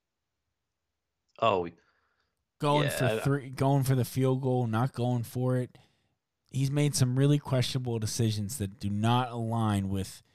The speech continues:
Speaker 2: the proper analytics and, and math of what to do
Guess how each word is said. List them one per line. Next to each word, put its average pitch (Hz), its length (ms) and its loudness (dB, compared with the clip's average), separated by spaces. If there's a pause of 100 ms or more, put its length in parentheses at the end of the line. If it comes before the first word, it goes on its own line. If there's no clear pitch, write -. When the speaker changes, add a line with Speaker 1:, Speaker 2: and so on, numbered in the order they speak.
(280)
Speaker 2:
the - 60 -20
proper 107 720 -2 (320)
analytics 107 640 0
and, 95 200 -4
and 98 300 -2
math 101 420 0
of 90 440 -6
what 107 380 -6
to 110 60 -4
do 95 460 -2